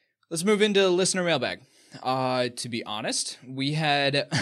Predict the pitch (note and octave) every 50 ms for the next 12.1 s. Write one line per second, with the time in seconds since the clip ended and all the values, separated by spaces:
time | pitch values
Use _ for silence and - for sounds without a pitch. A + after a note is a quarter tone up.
0 | - - - - _ - - - - - _ _ D#3 E3 D#3+ E3 F#3 F3+ E3 A3
1 | A3+ B3+ A3 F3+ - - - - - - - C3 A#2 A2+ - - - D#3 D3 D3
2 | C#3 C3+ C3+ A2+ C3+ C#3 C#3+ C#3+ C#3+ C#3+ C#3 C#3 C#3 C#3+ C#3 C#3 - D#3 D3 C#3+
3 | C#3 C#3 C3+ C3+ B2 A#2 A#2 - - - F3+ A#3+ G3 E3 E3 - D#3 C#3 C3 B2+
4 | B2 A2 G2+ F#2+ - - - E2 E2 - - - - G3+ B3 - - - - -
5 | - - C#3 B2 A#2 A#2 - - - - C3+ G3 A#3+ A#3+ A3+ - - E3+ D#3+ D3+
6 | C3+ C3+ B2 - - A#2 G#2+ G#2+ G#2 G2+ G#2+ G#2 G2+ - - A2+ B2+ B2 A#2 A#2
7 | A2+ A2+ A2 G#2 - B2 A#2 A#2 A2+ G#2+ G#2 A2 G#2 G2+ G2 G2+ B2 C#3 C3+ -
8 | D3 C3+ C3+ C3+ C3 B2+ B2 - B2 A2 A2 - - C3+ C3 C3 - - C#3 -
9 | - - C3+ C3+ C3+ C3 A#2 A2+ A#2 A2+ A#2+ A2 G#2+ A2 A2 G#2+ G#2 G#2 G#2 G#2
10 | G#2+ G#2+ - - - F#2+ G2 - G#2+ G2+ F#2+ - E2+ F2+ G2+ G2+ G#2+ A#2+ A2 G#2+
11 | G#2 - - - A2 G2 D#2+ F2+ F2+ F2+ - G#2 F#2+ - - F2+ E2+ - F2 -
12 | -